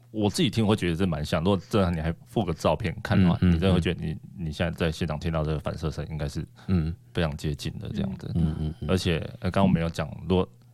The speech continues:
Speaker 1: 哎，我们还没有介绍I R跟一般的
Speaker 2: 呃，
Speaker 1: reverse
Speaker 2: reverse 的差别。
Speaker 1: 对。
Speaker 2: 嗯哼。
Speaker 1: 一般的数位 reverse 它是计算，
Speaker 2: 嗯。
Speaker 1: 它建模计算的。
Speaker 2: 嗯。
Speaker 1: 然后它能够计算的多复杂，反射多复杂，是要看它的硬体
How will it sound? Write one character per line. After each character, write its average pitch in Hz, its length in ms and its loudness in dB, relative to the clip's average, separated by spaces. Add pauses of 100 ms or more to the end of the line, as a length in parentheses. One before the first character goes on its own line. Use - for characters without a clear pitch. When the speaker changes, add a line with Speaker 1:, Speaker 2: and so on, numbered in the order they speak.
(260)
Speaker 1:
哎， 104 120 0
我 110 40 2
们 85 100 -2
还 82 60 0
没 82 80 0
有 85 60 2
介 87 120 -4
绍 82 240 2 (100)
I 82 200 0
R 73 160 -2
跟 80 220 -4
一 85 60 -2
般 80 160 2 (520)
的 85 100 2
Speaker 2:
呃， 80 60 4
Speaker 1:
reverse 85 220 6
Speaker 2:
reverse 87 80 6
的 82 100 4
差 85 260 2
别。 78 280 -2
Speaker 1:
对。 - 180 -6 (200)
Speaker 2:
嗯 80 140 0
哼。 80 240 -2
Speaker 1:
一 123 100 0
般 139 120 6
的 120 80 4
数 117 180 0
位 107 100 6
reverse 85 160 4
它 87 80 2
是 90 260 0 (120)
计 101 180 2
算， 101 200 2 (300)
Speaker 2:
嗯。 101 100 4
Speaker 1:
它 90 60 8
建 92 200 2
模 80 180 0
计 82 200 -2
算 82 300 0
的。 - 120 -10
Speaker 2:
嗯。 80 220 4 (480)
Speaker 1:
然 101 140 4
后 107 60 4
它 131 180 4
能 101 120 2
够 110 140 4
计 107 240 0
算 92 220 2
的 85 60 0
多 92 180 4
复 101 240 -4
杂， - 320 -6
反 80 160 0
射 98 120 2
多 92 120 4
复 92 140 0
杂， 78 100 2
是 78 80 -2
要 87 80 2
看 87 180 -2
它 82 100 -2
的 82 100 -2 (240)
硬 98 200 0
体 - 280 -12